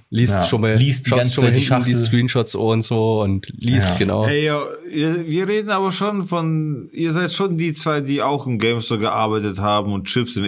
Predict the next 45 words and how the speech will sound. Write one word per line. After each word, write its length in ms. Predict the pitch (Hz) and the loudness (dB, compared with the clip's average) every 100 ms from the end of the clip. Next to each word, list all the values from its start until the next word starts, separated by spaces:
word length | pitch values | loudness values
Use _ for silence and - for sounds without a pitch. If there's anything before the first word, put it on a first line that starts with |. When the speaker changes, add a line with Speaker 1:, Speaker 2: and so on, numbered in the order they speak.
| 120 | -2
Speaker 3:
Xboxen 460 | - 110 101 - | -2 -2 -4 -4
verbaut 400 | 92 95 101 104 | -4 -2 -2 -2
haben, 180 | 107 101 | -2 -2
damit 260 | 101 101 101 | -2 -2 -2
man 120 | 101 | -4
Spiele 320 | - 117 107 | -2 -2 -2
draufladen 560 | 92 95 92 98 92 92 | -2 -2 -2 -2 -2 -2
kann. 200 | 92 95 | -4 -4
Das 160 | 120 | -2
war's 220 | 190 180 185 | -2 -2 -2
schon 180 | 185 | -2
auch 240 | 113 110 98 | -2 -2 -2
ihr, 220 | 101 95 | -2 0
oder? 360 | 110 196 254 - _ _ - | 0 -4 -6 -10 _ _ -6
Speaker 1:
Na, 140 | 139 | -2
ich 140 | 156 - | 0 0
sag 240 | 170 190 | -2 0
ja, 100 | 202 | 0
ich 180 | 139 127 | 0 0
hab 160 | 147 - | -2 -2
das 140 | 143 | -2
ja, 380 | 131 117 110 - | 2 2 0 -4
ich 180 | - 117 | -6 -2
find 160 | 147 160 | 0 0
ja 80 | 127 | 0
die 80 | |
Entwicklung 460 | 110 107 135 143 120 | 0 0 -2 0 -2
total 440 | - - 101 101 - - | -2 0 0 0 -4 -10
schlau, 520 | - 98 131 160 107 | -2 0 2 0 -4
aber 400 | - 98 101 - - - | -2 0 2 0 -4 -6
da, 140 | 107 | -4
man 260 | 104 117 110 | 0 0 0
hat 160 | 135 131 | 0 0
doch 80 | |
immer 160 | 156 139 | 0 0
das 160 | 120 - | 0 -2
Gefühl, 440 | 123 143 160 143 - _ - | -2 0 0 -4 -10 _ -4
wenn 180 | 120 | 0
sich 220 | 113 123 - | 0 0 -2
so, 180 | - | -4
sa-, 240 | - 123 113 | -2 0 0
solche 260 | - 123 117 | -2 0 0
Sachen 220 | 123 117 | 0 2
weiterentwickeln, 680 | 117 139 123 - 131 135 | 2 2 -2 -2 -2 0
da, 120 | 123 | -2